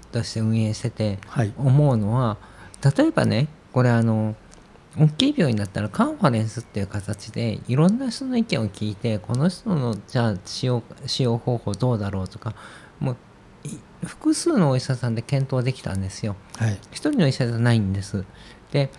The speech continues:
Speaker 1: あとはその安全性のチェックね。で、や-、どうなのっていうのも複数でチェックできたんですけど、これが今、一人になってみて思うのは、ここが一番できないことが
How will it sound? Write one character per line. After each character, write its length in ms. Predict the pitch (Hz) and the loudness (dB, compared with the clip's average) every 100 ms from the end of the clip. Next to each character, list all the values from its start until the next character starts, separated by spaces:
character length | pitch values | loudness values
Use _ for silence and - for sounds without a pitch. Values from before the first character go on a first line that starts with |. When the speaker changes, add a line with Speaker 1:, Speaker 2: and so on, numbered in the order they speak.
| - - - 147 | -20 -20 -8 -2
Speaker 1:
あ 100 | 151 | 0
と 120 | 131 | 2
は 80 | 117 | 0
そ 160 | - | 0
の 300 | 120 120 - | -2 -2 0
安 180 | 139 151 | 2 4
全 120 | 160 | 2
性 160 | 151 147 | 0 0
の 160 | 143 | 0
チ 200 | 135 - | -2 -2
ェ 20 | 151 | -4
ッ 20 | |
ク 140 | - 92 | -2 -4
ね。 200 | 104 117 - - - | -4 -4 -10 -20 -6
で、 680 | 147 131 123 120 117 98 113 | -2 0 0 -2 -4 -4 -2
や-、 160 | 123 - - - - - 190 | -2 -4 -14 -20 -20 -12 -6
ど 340 | 151 123 143 | -4 0 2
う 40 | |
な 100 | 120 | 4
の 120 | 113 156 | 4 2
っ 40 | |
て 160 | - 196 | 0 -2
い 60 | |
う 60 | 220 | 0
の 80 | 285 | 0
も 180 | 147 | 0
複 260 | 131 - - | -2 -6 -8
数 180 | - 233 | -4 0
で 140 | 156 | 0
チ 200 | - - | 0 0
ェ 20 | |
ッ 60 | 143 | 0
ク 100 | 113 | 2
で 100 | 117 | 0
き 80 | - | 0
た 120 | 95 | -4
ん 60 | 98 | -4
で 60 | |
す 100 | 98 | -4
け 60 | 117 | -4
ど、 160 | 117 - - - - | -4 -4 -12 -20 -4
こ 100 | - | 0
れ 120 | 240 | 2
が 180 | 302 277 - - - - - 185 143 | 2 0 -4 -20 -20 -20 -16 -8 -2
今、 360 | 269 180 110 - - - - - - - | 2 2 2 -4 -20 -20 -20 -20 -18 -12
一 220 | - 233 | 0 2
人 120 | 202 | 4
に 60 | 131 | 2
な 80 | 113 | 0
っ 40 | |
て 140 | - 98 | -2 -4
み 100 | 113 | -4
て 220 | - 98 - - | -4 -6 -10 -10
思 300 | - 135 120 | -2 0 0
う 20 | |
の 120 | 101 98 | -2 -2
は、 100 | 95 - - - - - | -6 -12 -20 -20 -20 -2
こ 140 | 196 | 0
こ 140 | 202 | 0
が 80 | 240 | 0
一 200 | 226 - | 0 0
番 260 | - 190 180 - - - - 120 | 0 2 2 -2 -20 -20 -16 0
で 120 | 156 | 0
き 100 | 165 | 2
な 120 | 147 | 0
い 40 | 107 | 0
こ 120 | 104 | -4
と 100 | 92 | -8
が 140 | 98 | -8